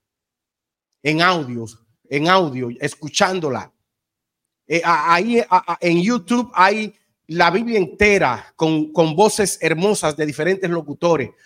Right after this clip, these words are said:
Usted puede encender esa palabra. Y, eh, usted escuchando esa palabra no solo se está edificando, sino que el ambiente,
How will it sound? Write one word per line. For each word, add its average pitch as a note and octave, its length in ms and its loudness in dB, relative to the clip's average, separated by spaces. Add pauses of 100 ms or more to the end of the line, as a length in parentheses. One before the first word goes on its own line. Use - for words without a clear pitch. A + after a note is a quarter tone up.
(160)
Usted E3+ 320 -2
puede G#3+ 260 4
encender E3 680 0 (240)
esa F#3 320 2
palabra. D3+ 480 0 (680)
Y, F3+ 140 6
eh, C4+ 160 6
usted A3 240 0
escuchando A#3+ 640 0
esa A3 200 0
palabra F#3+ 380 4
no G#3+ 120 2
solo A3 240 -2
se G3 120 -4
está - 500 0 (220)
edificando, F3 1000 -2 (140)
sino F#3+ 340 2
que G#3 80 0
el G3+ 60 4
ambiente, D#3 880 0